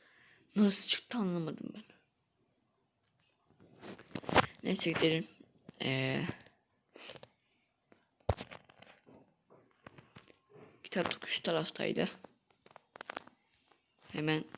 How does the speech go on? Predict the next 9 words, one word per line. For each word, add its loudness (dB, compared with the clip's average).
o -14
kitaplığı -4
alalım. 0
Şimdi, 6
ee, 6
arkadaşlar, 2
şimdi 6
kitaplık 2
nerede? 0